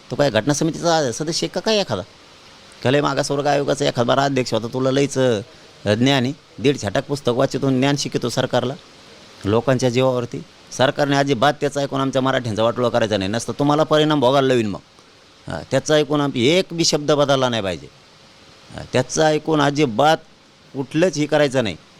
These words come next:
हां, आणि कोर्टातसुद्धा लक्ष घालायचं काम सरकारचं आहे, जीआर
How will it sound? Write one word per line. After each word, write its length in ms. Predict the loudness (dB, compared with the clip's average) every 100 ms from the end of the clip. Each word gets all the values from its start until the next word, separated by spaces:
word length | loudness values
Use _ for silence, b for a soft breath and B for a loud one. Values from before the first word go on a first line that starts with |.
| -20 -12
हां, 400 | -4 -2 -2 -2
आणि 380 | 0 2 0 -2 -8 -18 -20 -20 0
कोर्टातसुद्धा 680 | 2 2 2 0 -2 -2 0
लक्ष 240 | 0 0 -2
घालायचं 380 | 0 0 -2
काम 200 | -2 -2
सरकारचं 540 | 0 -4 -2 -2 0 -2
आहे, 60 |
जीआर 260 | 0 0